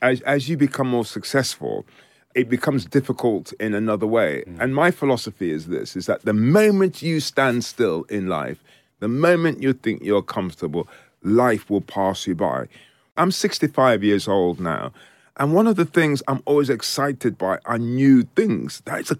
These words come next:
Speaker 1: constant reminder. Boy, do not actually get lazy here. One of my fantastic people that I admire is Steve Jobs, and he says, "Stay hungry."
Speaker 2: Mm.
Speaker 1: And I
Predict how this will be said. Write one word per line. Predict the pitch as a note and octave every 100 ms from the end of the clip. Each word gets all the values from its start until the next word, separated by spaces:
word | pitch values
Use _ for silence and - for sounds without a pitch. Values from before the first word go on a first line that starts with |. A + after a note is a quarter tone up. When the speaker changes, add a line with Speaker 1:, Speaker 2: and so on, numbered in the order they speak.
| -
Speaker 1:
constant | - F#3 - -
reminder. | D3+ D3 D#3+ D#3 A2+
Boy, | F#2+ E3 D3+ A2+ - - _ _ -
do | G#2+ F#3+ F3 D3+
not | D3 D3+ - -
actually | D3 - - C3+ C3+ B2+ - - A#2+
get | C#3 C3+ -
lazy | C3+ D3 D3+ A2+ G#2
here. | G2 F#2 -
One | C#3+ D3
of |
my | C3+ B2+ G#2+
fantastic | - C3 A#2+ - E3 - B2+ G#2 - _
people | B2 F2+
that | A2 G2
I |
admire | G2+ G2+ A2+ F#2 E2+ -
is | G2 F#2
Steve | - A#2 F2+
Jobs, | - A#2+ G2+
and | G#2
he | G2+
says, | - G#2 G2+
"Stay | - - D3 C3 A#2
hungry." | B2 D3+ B2 G#2+ C#2+ A1+ -
Speaker 2:
Mm. | F2 F2 _ _
Speaker 1:
And | B2 B2
I | C3